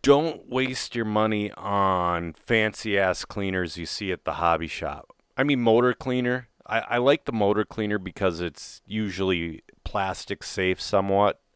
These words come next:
But, like, all the sweet chassis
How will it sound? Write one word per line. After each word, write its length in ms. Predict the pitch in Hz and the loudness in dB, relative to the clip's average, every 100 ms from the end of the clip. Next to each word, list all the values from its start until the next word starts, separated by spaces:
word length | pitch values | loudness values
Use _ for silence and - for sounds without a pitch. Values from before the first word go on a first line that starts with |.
| _ _ _ _ _ - _ _ _ | _ _ _ _ _ -20 _ _ _
But, 120 | 113 107 | -2 0
like, 260 | 104 92 | -2 0
all 220 | 98 101 98 | 0 0 0
the 240 | 90 76 | -4 -8
sweet 460 | 73 - - 139 - | -8 -8 -6 -10 -8
chassis 640 | - 143 127 120 - 123 | -6 -2 -2 -4 -6 -8